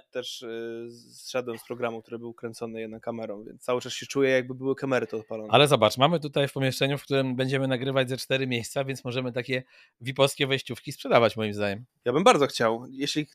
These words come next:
Speaker 1: znalazłaby się osoba, która nie miałaby problemu, żeby słuchać naszego gadania, bo to jest, wiesz, b-, raczej wy, to, co teraz wy dostajecie, już jest zmontowane w jakiś sposób, jest jakaś zachowana dynamika, nie? A, a teraz, jak ktoś by tutaj siedział, by słyszał to całe gówno.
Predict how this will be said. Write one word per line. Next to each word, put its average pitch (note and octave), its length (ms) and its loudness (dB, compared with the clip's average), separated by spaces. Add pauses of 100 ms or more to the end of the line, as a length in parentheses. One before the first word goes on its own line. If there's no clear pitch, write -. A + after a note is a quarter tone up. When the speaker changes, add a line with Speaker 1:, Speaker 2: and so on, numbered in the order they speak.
(160)
Speaker 1:
znalazłaby D#3 440 4
się D#3 120 2
osoba, C#3+ 340 4
która C3+ 320 0
nie C3+ 120 0
miałaby C3 320 2
problemu, B2+ 420 2
żeby A#2 160 -6
słuchać A#2 260 -10
naszego A#2+ 280 -8
gadania, A#2 440 0 (800)
bo C3 80 2
to C3+ 100 6
jest, B2 140 6
wiesz, A#2+ 120 2
b-, C#3 120 -16 (600)
raczej D3 260 6
wy, D#3 160 2 (160)
to, F3+ 120 4
co F3 120 4
teraz D#3 260 8
wy D#3+ 120 4
dostajecie, C#3 460 4
już C#3 100 0
jest C#3 120 -4
zmontowane C#3 500 4
w G#2 40 -10
jakiś A#2+ 180 -18
sposób, - 340 -10
jest A#2 140 -6
jakaś A#2 160 0
zachowana A#2+ 400 0
dynamika, C3 420 -2
nie? A2+ 200 -12 (680)
A, A2+ 340 0
a A2+ 120 0
teraz, A#2+ 340 8
jak A2+ 80 -6
ktoś A#2 120 -10
by A#2+ 100 -8
tutaj A#2 180 0
siedział, A#2+ 280 0
by B2 80 2
słyszał - 280 -4
to - 80 -14
całe C3 240 0
gówno. A#2+ 400 0